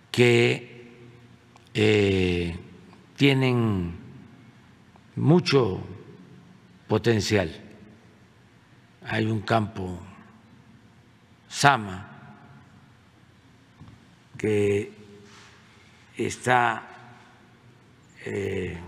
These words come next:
compartido con Pemex, que tiene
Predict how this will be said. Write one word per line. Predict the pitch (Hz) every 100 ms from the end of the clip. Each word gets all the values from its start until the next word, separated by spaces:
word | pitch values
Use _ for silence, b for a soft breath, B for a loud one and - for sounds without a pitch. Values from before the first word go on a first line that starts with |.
| -
compartido | - 104 110 107 139 113
con | 127
Pemex, | 107 135 131 139 - - - - - - - - -
que | -
tiene | 113 131 135 131 120 117 92